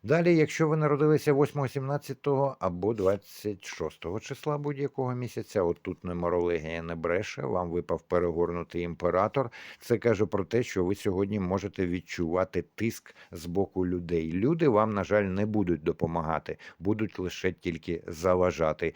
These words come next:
І, окрім цього, ви можете відчувати навколо себе якусь погану атмосферу,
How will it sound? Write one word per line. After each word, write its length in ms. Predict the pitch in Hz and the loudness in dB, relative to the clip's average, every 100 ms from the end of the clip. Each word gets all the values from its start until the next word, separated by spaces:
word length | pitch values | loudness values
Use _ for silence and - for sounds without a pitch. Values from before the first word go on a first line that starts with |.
| - - | -8 -12
І, 340 | - 113 117 113 | -4 0 2 0
окрім 360 | 101 95 95 | -2 -2 -4
цього, 300 | - 127 113 | -2 0 2
ви 100 | 92 | 2
можете 400 | 90 95 - 90 | 0 -4 -4 -6
відчувати 600 | 85 90 - 90 90 87 | -6 -6 -2 2 2 2
навколо 480 | 85 87 - 90 90 | -4 -6 -6 -6 -6
себе 340 | - 87 85 85 | -8 -10 -8 -8
якусь 300 | - 87 - | -8 -12 -4
погану 520 | 95 85 82 82 85 - | 0 2 2 -2 -6 -6
атмосферу, 600 | 95 - - 156 160 | -10 -6 0 2 2